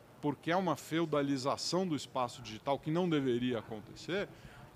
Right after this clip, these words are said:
é que essas redes estão fadadas ao fracasso, porque vamos imaginar que, ah, eu tenho a rede da Nike, então eu, eu quero correr, né? E, e eu não,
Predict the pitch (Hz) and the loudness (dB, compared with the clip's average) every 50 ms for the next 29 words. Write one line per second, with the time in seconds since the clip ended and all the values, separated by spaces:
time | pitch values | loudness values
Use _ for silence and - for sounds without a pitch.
0 | - - 214 220 208 214 - 240 247 214 170 151 - 196 185 139 170 190 196 208 | 0 4 4 4 4 4 2 4 6 6 6 6 4 0 0 2 2 0 0 0
1 | - - - 220 202 - - 226 208 165 180 190 190 208 190 185 208 202 - 240 | -2 -2 -2 -2 0 4 4 4 6 6 4 4 6 4 4 4 2 2 2 0
2 | 233 - - 220 247 247 202 - - 131 - 151 135 - 185 175 - - - - | -2 2 4 6 6 6 6 4 0 -4 -4 -6 0 2 2 2 2 -2 -10 -20
3 | - - - - 240 262 269 240 220 196 151 135 135 135 165 196 196 165 139 - | -20 -4 2 6 8 8 8 8 8 6 6 6 4 4 6 6 4 4 2 2
4 | 151 151 143 139 127 156 156 156 135 127 139 139 - 180 208 214 190 151 156 185 | 0 0 2 2 4 6 6 6 6 4 2 2 0 2 2 4 6 6 8 6
5 | 208 185 196 185 190 214 202 180 175 160 156 160 147 127 - - - 107 104 107 | 6 6 4 2 2 2 4 4 2 4 4 4 4 2 0 -6 -8 -8 -8 -4
6 | - 165 170 185 196 196 190 - 165 175 170 - - 196 190 185 - 214 190 156 | -2 0 0 2 0 0 0 2 2 2 4 6 6 6 6 8 8 8 8 10
7 | 156 135 101 82 - - - - - - - - - - - 117 110 110 - - | 10 10 10 8 2 -8 -18 -18 -18 -18 -20 -20 -20 -10 -6 -6 -6 -6 -8 -14
8 | - - - - - - - - - - - - - 117 110 117 120 - 131 117 | -20 -20 -20 -20 -20 -20 -20 -20 -20 -20 -20 -10 -4 -2 -2 -2 0 2 6 8
9 | 139 160 190 202 170 | 8 8 6 4 0